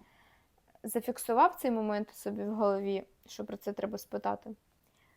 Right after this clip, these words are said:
Любі, будемо вже закінчувати. Я вам дякую за те, що ви подивились це відео. Дякую вам за те, що ви писали мені питання. Я намагалась відповідати на все чесно. В своєму інстаграмі я вже анонсувала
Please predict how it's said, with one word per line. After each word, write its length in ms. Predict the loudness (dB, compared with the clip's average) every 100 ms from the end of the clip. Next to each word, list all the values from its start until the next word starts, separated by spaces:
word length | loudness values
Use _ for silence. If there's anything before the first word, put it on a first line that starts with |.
| _
Любі, 300 | 4 4 4 -4 -10 _
будемо 320 | 2 4 4
вже 160 | 2 0
закінчувати. 800 | -2 0 -4 -4 -6 -8 -8 -2
Я 160 | 4 4
вам 140 | 6
дякую 300 | 4 4 2
за 80 | -4
те, 120 | -6
що 160 | -6 -6
ви 60 |
подивились 540 | -6 -6 -4 -4 -4 -6
це 180 | -8 -6
відео. 420 | -4 -4 -4 -10 -12 -4
Дякую 400 | 4 4 4 -2
вам 160 | -2
за 100 | -4
те, 120 | -6 -6
що 140 | -4
ви 80 | -6
писали 400 | -6 0 2 2
мені 160 | -2
питання. 540 | -6 -4 0 0 0 2
Я 300 | 2 2 0
намагалась 480 | -2 -4 -4 -4 -8
відповідати 540 | -8 -2 -2 -2 -6
на 80 | -10
все 200 | -8 -10
чесно. 500 | -4 -4 -4 -10 -12 _ _ _
В 60 | -4
своєму 320 | 4 6 6
інстаграмі 680 | 4 4 2 4 4 4 4
я 120 | 4
вже 200 | 4 0
анонсувала 880 | 0 0 0 0 -2 4 4 4